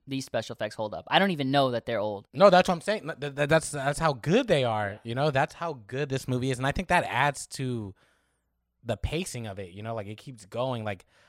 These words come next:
Speaker 2: I could feel that there's some movies where the C G I jars you and it keeps you out. You know, it takes you out of it, like, "Oh God, that's,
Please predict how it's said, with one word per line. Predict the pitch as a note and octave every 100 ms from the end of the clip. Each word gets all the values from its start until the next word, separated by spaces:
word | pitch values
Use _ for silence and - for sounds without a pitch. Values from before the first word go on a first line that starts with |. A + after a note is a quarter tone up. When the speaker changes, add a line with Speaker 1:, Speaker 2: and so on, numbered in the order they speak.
| _
Speaker 2:
I | A2
could | C3 E3+
feel | E3
that | D3+ C3+
there's | C3+
some | - C#3+ D3
movies | D#3 D3+ C#3
where | B2+
the | A2
C | - C3+
G | C#3
I | A#2+
jars | G#2 G2+ G#2+ B2 B2+
you | C#3+
and |
it | G#2
keeps | C3+ A2+
you | G2 F2+
out. | G#2+ D3+ _ _ _ _ _ _ _ _
You | A#2
know, | C3
it | A#2+
takes | C3+ B2 B2
you |
out | A#2+ B2
of |
it, | A2+
like, | G2+
"Oh | G2+ A2+
God, | F#2+ A2 G#2
that's, | G#2+ - -